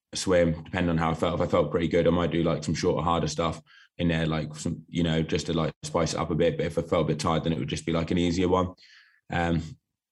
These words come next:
normally, like, my hardest one would be on a Thursday. Like, that would be my other hard one if the week's gone to plan. And then Sunday would be, like, a long ride, five hours, and then a run off the bike,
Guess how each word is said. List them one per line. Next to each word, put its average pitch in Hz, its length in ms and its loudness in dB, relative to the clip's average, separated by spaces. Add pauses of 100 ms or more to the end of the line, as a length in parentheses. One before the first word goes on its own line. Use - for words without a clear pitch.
normally, 87 300 2
like, 82 140 2
my 80 100 0
hardest 82 280 2
one 87 140 2
would 76 80 0
be 85 80 0
on 82 100 2
a - 20 -2
Thursday. 82 600 -2 (120)
Like, 76 280 -4
that 82 100 -2
would 76 100 -4
be 85 140 0
my 85 180 0
other 82 260 -2 (120)
hard 85 220 0
one 85 140 0
if 78 140 -4
the 85 80 -6
week's 85 260 0
gone 82 200 2
to 78 100 -4
plan. 92 380 -2 (500)
And 98 100 0
then 95 180 4
Sunday 92 460 4
would 85 120 -2
be, 92 140 2
like, 90 200 0
a 98 40 -2
long 92 220 0
ride, 92 380 2 (520)
five 92 240 2
hours, 90 520 2 (160)
and 90 160 0
then 87 340 2
a 87 80 0
run 90 200 4
off 85 120 0
the 85 80 -2
bike, 87 420 2